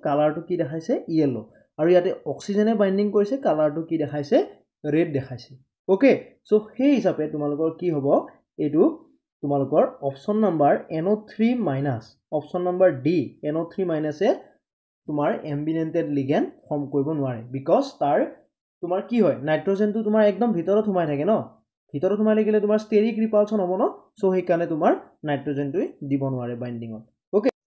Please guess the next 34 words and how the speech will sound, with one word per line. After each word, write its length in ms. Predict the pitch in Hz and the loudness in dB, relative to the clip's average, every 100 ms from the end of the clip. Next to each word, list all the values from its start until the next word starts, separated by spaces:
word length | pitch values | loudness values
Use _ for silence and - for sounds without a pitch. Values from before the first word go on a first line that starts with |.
| _ _ | _ _
চোৱা, 160 | 220 - - - | 2 2 -2 -8
ইফ 200 | 180 285 294 | 0 0 0
জেড 280 | 143 156 240 | 0 0 0
এক্সিছ 220 | 254 269 247 | -4 -4 -4
ইজ 100 | 214 | 0
দ্য 120 | 202 220 | 2 2
মলিকুলাৰ 480 | 151 147 156 196 220 170 | 2 0 0 0 0 0
এক্সিছ, 300 | - 170 220 _ | -6 -10 -12 _
হুইচ 260 | 147 240 302 | -6 -4 -2
অফ 80 | 240 | 0
দ্য 60 | 277 277 | 0 0
ফল'য়িং 280 | 208 175 185 | 0 0 -2
কম্বিনেশ্যন 520 | 208 156 165 170 185 180 | -4 -6 -6 -6 -8 -8
ইজ 120 | 190 143 135 | -8 -8 -2
নট 400 | 165 240 - 156 | -2 -2 -6 -2
এলাউড 340 | 156 175 160 202 _ _ _ - | 4 6 4 -4 _ _ _ -2
ফৰ 80 | 170 | 2
দ্য 120 | 185 - | 2 2
ফৰ্মেশ্যন 440 | 175 170 175 202 | -2 -2 -2 -2
অফ 160 | 170 220 - _ 160 | 0 -2 -4 _ -6
এম 160 | 156 | -2
অ'? 140 | 147 107 - _ _ _ - | -2 -2 -12 _ _ _ -4
মলিক-, 320 | 143 180 - - 147 | 0 0 -2 -14 -8
চোৱা, 200 | 185 127 131 - 143 | -4 -4 -6 -10 -6
জেড 200 | 127 170 196 | 2 2 2
এক্সিছেদি 500 | 233 240 233 254 240 | -4 -8 -6 -6 -4
যদি, 200 | 254 233 | -4 -4
যদি 140 | 226 247 269 | -2 -2 -2
মলিকুলাৰ 580 | 175 147 151 170 185 | 0 0 0 2 4
এক্সিছ 380 | 190 180 - 101 - _ - | 4 2 -8 -8 -8 _ -4
হয়, 280 | 147 165 135 - | 0 0 0 -6
তেতিয়া 280 | - 180 214 | -12 -4 -2
বাকীবিলাক 680 | 156 139 127 175 180 190 226 | 0 -2 -4 -8 -4 0 0
অৰবিটেলে, 520 | 220 170 180 190 202 | 2 -2 -2 0 2